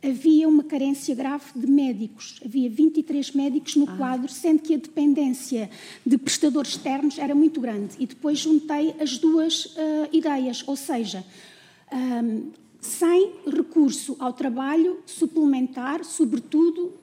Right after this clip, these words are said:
Speaker 1: feito pelo step, e sem recurso a esta prestação, ah, de prestadores externos no que respeita aos médicos, se o inem tinha alguma capacidade para garantir a sua atividade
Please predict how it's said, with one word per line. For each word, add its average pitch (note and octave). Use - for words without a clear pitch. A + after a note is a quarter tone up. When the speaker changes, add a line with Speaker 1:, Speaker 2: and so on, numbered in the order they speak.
Speaker 1:
feito D#4+
pelo E4
step, -
e C4+
sem F4
recurso D4
a B3+
esta C4
prestação, C4+
ah, A#3
de G#3+
prestadores D4
externos A3
no C4
que -
respeita -
aos A#3
médicos, A#3
se C#4+
o F4+
inem B3+
tinha B3
alguma C4
capacidade A#3+
para C4+
garantir D4+
a B3+
sua E4+
atividade C4